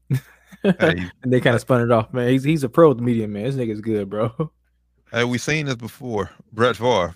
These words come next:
Speaker 2: did the exact same thing. Now, next year,
Speaker 1: Hey.
Speaker 2: he's, he's coming, he's coming to Minnesota. So he
Speaker 1: This
Speaker 2: can beat
Speaker 1: guy
Speaker 2: Green
Speaker 1: is
Speaker 2: Bay
Speaker 1: good,
Speaker 2: twice.
Speaker 1: bro. I'm telling you, he's, he, he spun that question off so good and started talking about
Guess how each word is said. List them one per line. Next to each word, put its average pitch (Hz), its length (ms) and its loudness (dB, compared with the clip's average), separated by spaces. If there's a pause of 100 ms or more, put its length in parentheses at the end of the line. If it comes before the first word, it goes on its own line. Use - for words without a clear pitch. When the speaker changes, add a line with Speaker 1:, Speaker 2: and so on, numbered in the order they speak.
(140)
Speaker 2:
did 101 160 -4
the 92 100 -2
exact 107 300 0
same 110 280 -4
thing. 92 280 -6
Now, 98 180 -4
next 107 340 -6
year, 104 120 -2
Speaker 1:
Hey. 101 180 -4
Speaker 2:
he's, 98 120 -8
he's 120 280 -10
coming, 101 260 -6
he's 104 140 -10
coming 104 160 -8
to - 60 -10
Minnesota. 92 440 -8 (480)
So 92 60 -6
he 110 60 -4
Speaker 1:
This 92 100 -8
Speaker 2:
can - 20 -8
beat 101 80 -4
Speaker 1:
guy 92 120 -6
Speaker 2:
Green 92 120 -6
Speaker 1:
is 90 80 -8
Speaker 2:
Bay 90 80 -4
Speaker 1:
good, 87 100 -8
Speaker 2:
twice. 110 360 0
Speaker 1:
bro. 98 200 -8
I'm 95 120 -10
telling 107 260 -6
you, 92 100 -6
he's, 107 160 -6
he, 107 280 -6
he 104 420 -8
spun - 240 -6
that 110 120 -6
question 110 260 -2
off 101 180 -6
so 110 180 -2
good 107 420 -2
and 95 140 -6
started 104 280 -4
talking 104 200 -6
about 101 360 -6